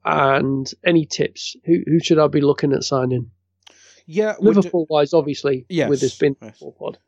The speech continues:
Speaker 2: If you want a free tip, just ag-, avoid Newcastle for obvious reasons. <laughs> Um, um, yeah, there's the Contributors League, um, which I've just,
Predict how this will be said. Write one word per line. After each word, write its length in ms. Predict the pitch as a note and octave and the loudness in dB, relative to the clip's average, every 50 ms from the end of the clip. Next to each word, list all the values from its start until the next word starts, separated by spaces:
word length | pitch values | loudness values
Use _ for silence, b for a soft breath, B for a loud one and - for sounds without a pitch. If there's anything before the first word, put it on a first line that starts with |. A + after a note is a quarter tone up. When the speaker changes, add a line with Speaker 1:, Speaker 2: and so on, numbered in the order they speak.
| _ - | _ -20
Speaker 2:
If 100 | - B2+ | -16 -10
you 60 | D3 | -8
want 120 | D#3 E3 D#3 | -6 -6 -6
a 60 | - | -6
free 180 | - D3+ D3 C3+ | -6 -6 -6 -6
tip, 240 | - - C#3 B2 - | -6 -8 -10 -10 -10
just 180 | - A#2 - | -14 -12 -10
ag-, 180 | C3+ B2 A#2+ A#2 B2 - | -10 -10 -10 -12 -14 -12
avoid 360 | D#3 C#3 A#2+ A#2+ A#2+ A2+ A2 | -12 -10 -8 -6 -6 -6 -6
Newcastle 500 | A#2+ A#2+ B2 A#2 - A#2+ A2 - B2+ A#2+ | -8 -8 -8 -8 -10 -12 -12 -14 -16 -18
for 220 | A2 - B2 A#2 A2+ | -14 -10 -10 -8 -8
obvious 300 | G#2+ A2+ A2+ A2 - - | -8 -10 -12 -12 -12 -12
reasons. 320 | B2 A#2+ A#2+ B2 C#3 - _ B B B B | -10 -10 -10 -12 -16 -20 _ B B B B
<laughs> 1000 | D#3+ - - A#3 - - A#3+ A3 - - - F#3 - - - C#4+ C4 - - - | -12 -8 -4 -4 -4 -2 -2 -4 -2 -2 -4 -4 -4 -4 -4 -4 -6 -8 -8 -6
Um, 400 | D#3+ D3+ D3 C#3+ C#3+ C#3+ C3 B2 _ b b b b b b b b b b _ _ - | -4 -2 -2 -2 -2 -4 -6 -10 _ b b b b b b b b b b _ _ -4
um, 420 | G3 G#3 A3+ A#3 A#3+ A#3 A3 A3 G3 | -2 -2 0 0 -2 -2 -4 -6 -6
yeah, 260 | F#3+ F3 E3 C3 A#2+ | -2 -2 0 0 -2
there's 240 | A#2+ C#3 C3+ B2 A#2+ | -4 -6 -8 -6 -6
the 200 | C#3+ C#3+ D#3 C#3+ | -8 -8 -8 -8
Contributors 680 | - - D#3+ D#3 - - D#3+ D3+ E3 E3 D#3 C#3+ B2+ | -8 -8 -10 -8 -8 -10 -10 -8 -8 -8 -8 -8 -6
League, 680 | C3+ C#3 C#3+ C#3 C3+ C3 C3 B2+ B2+ B2+ B2 - _ _ _ - | -4 -2 -2 -2 -2 -4 -4 -4 -6 -6 -8 -12 _ _ _ -14
um, 920 | C#3 C3+ B2+ B2 B2 B2 A#2+ B2 B2 B2 A#2+ A#2+ A#2 A#2 A#2 B2 A#2+ B2+ B2 | -12 -8 -6 -4 -4 -4 -2 -2 -2 -2 -2 -2 -4 -6 -8 -10 -12 -14 -12
which 260 | A#2+ A#2 - - - | -14 -14 -12 -10 -8
I've 320 | C3 A#2+ A#2+ A#2+ A#2 A#2 _ | -6 -6 -6 -6 -8 -12 _
just, 840 | _ - - C3 C3 B2+ - - - - - - - _ _ - | _ -16 -12 -10 -10 -10 -10 -12 -14 -16 -16 -18 -20 _ _ -20